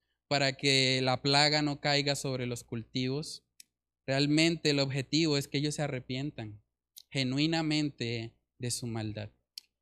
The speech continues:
Y debemos entender el texto a la luz del contexto del libro para poder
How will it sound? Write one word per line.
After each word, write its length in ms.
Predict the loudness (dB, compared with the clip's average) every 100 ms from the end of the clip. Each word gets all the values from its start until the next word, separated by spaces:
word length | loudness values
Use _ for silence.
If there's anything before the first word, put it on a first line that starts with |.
| -6
Y 80 | 2
debemos 360 | 4 4 4
entender 640 | 2 2 4 4 4 6 6
el 220 | 4 4
texto 640 | 4 4 0 -2 0 0
a 100 | 0
la 160 | 0 2
luz 720 | 0 0 0 0 -2 -6 -12 _ _
del 260 | -2 0 0
contexto 800 | -2 -4 -2 0 0 0 -2 2
del 200 | 4 4
libro 440 | 2 2 -2 -4
para 260 | -2 -4 -2
poder 680 | -4 -2 0 0 0 -4